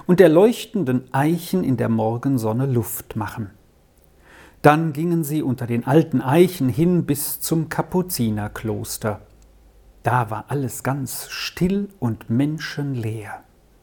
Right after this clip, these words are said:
Doch an der Ecke des Kirchleins bemerkte Helmina auf einmal eine kleine Gestalt, die stand an die Mauer geduckt und nach vorne gebeugt, als wenn sie auf jemanden lauere. „Sieh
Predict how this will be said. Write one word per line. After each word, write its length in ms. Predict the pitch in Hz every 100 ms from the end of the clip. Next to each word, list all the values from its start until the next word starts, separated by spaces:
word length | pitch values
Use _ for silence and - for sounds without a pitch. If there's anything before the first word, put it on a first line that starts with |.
| _ - - - -
Doch 100 | -
an 100 | 185
der 160 | 190
Ecke 220 | 233 226 139
des 240 | 135 -
Kirchleins 680 | - 170 180 156 170 220 226
bemerkte 480 | - 190 220 - 214
Helmina 640 | 156 139 131 196 254 226
auf 260 | 131 - -
einmal 400 | 185 208 196 202
eine 300 | 165 185 185
kleine 500 | - 156 151 165 165
Gestalt, 760 | 170 - - - 233 147 110 - - -
die 120 | 208
stand 340 | 202 - 233 240
an 240 | 180 175
die 100 | 135
Mauer 480 | 120 123 127 143 175 175
geduckt 580 | 180 - 214 - -
und 180 | 214 196
nach 160 | 214 202
vorne 400 | - 233 170 123
gebeugt, 600 | 135 123 151 165 - -
als 280 | 175 175 131
wenn 240 | 131 123
sie 200 | 113 139
auf 220 | 139 143
jemanden 600 | - 123 117 117 117 139
lauere. 680 | 156 196 240 123 113 113 110 - _ _ _ _ _ _ _ _ _ _ - _ _
„Sieh 760 | - - - 202 320 415 254